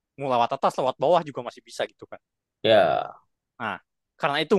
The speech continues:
Speaker 1: dua-duanya apa, ini tidak homeomorphic, tapi fundamental grupnya sama.
Speaker 2: Sama, betul.
Speaker 1: Hmm. Nah, karena itu jadi, jadinya apa, fundamental group ini buat ngebedain yang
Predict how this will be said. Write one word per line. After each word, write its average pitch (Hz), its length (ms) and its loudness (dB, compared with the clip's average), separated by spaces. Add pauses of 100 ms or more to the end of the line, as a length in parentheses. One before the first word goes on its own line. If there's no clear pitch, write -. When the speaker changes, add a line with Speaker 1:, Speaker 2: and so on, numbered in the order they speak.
(140)
Speaker 1:
dua-duanya 139 400 2
apa, 170 320 0 (160)
ini 151 160 -8
tidak 151 240 0
homeomorphic, 139 560 -6 (400)
tapi 135 240 -4
fundamental 147 480 0
grupnya - 240 -12
sama. - 240 -14 (320)
Speaker 2:
Sama, - 560 -8 (240)
betul. - 400 -8 (160)
Speaker 1:
Hmm. 110 240 -16 (400)
Nah, 131 80 -6
karena 123 240 -4
itu 139 240 -6 (1040)
jadi, 117 360 -4 (440)
jadinya 143 400 -2
apa, 160 160 0
fundamental 135 400 -4
group 131 180 -8
ini 165 300 -8
buat 135 260 4 (260)
ngebedain 135 460 -2
yang 151 200 -6